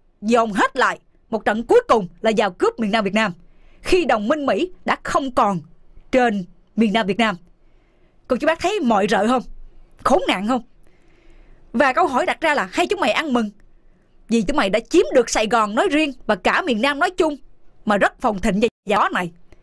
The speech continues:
Chúng mày ăn mừng vì được sở hữu dơ dét của cải tài sản, tài nguyên khoáng sản, đủ thứ hết, tất cả mọi thứ của dân và quốc gia miền Nam Việt Nam, Việt Nam Cộng Hòa.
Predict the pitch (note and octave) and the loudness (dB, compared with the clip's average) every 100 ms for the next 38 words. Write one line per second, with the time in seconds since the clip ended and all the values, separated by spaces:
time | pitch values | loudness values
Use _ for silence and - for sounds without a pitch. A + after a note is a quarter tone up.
0 | _ _ - - - G#4 A#4+ - - F#4 | _ _ -20 -16 -2 -2 0 -2 -2 0
1 | C#4+ A#3 A3+ A#3+ B3 - C4+ E4+ C4 C#4 | 0 2 2 4 2 2 0 2 2 4
2 | D#4+ D4+ G4 - A3+ E4+ A3+ C4+ A#3 A3 | 4 4 0 0 0 2 0 0 0 -2
3 | B3+ A#3+ G#4 A3 G#3+ D4 D#4+ A4+ A#4+ A#3 | -2 -4 0 0 0 0 0 -2 0 -2
4 | A#3 G4+ - _ - - _ _ - B3 | -2 -8 -20 _ -20 -20 _ _ -6 -2
5 | G#3+ D4 E4 D4 G4 - C5+ - A#3+ E4+ | 0 2 2 0 -2 -2 -4 0 0 2
6 | A#3 A#3+ E4 A#4 - G#3+ C#4 D4+ D4 C4 | 0 2 0 0 0 0 0 0 -2 -8
7 | - - G3 G3 D#4 F#4 A#3 B3+ A#3+ F#3+ | -20 -8 -2 0 0 -2 0 0 0 -2
8 | G3 B3 G3 G3+ B3 A#3 - - F#3+ G#3+ | -2 -2 -2 0 -2 -4 -18 -4 -2 0
9 | G3 F3+ F#3 | 0 0 0